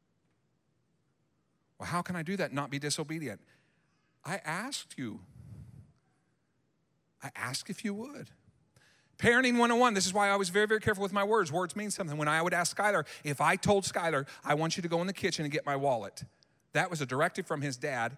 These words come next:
If he did not do that, that was disobedience. So I was very careful with my words, and I would say things like,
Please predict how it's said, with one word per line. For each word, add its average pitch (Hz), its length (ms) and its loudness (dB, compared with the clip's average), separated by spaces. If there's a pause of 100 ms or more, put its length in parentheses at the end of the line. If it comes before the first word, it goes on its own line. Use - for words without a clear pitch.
If 180 180 0
he 190 140 -4
did 156 180 -4
not 143 240 -4
do 175 140 0
that, 135 160 -2
that 139 120 -4
was 120 100 -8
disobedience. 127 840 -10 (1700)
So 175 180 2
I 147 80 2
was 139 140 -2
very 165 260 2
careful 202 300 -2
with - 0 -
my 165 140 -2
words, 165 340 -2
and 139 80 -4
I 131 100 -2
would 139 160 -4
say 240 160 0
things 147 300 -2
like, 123 160 0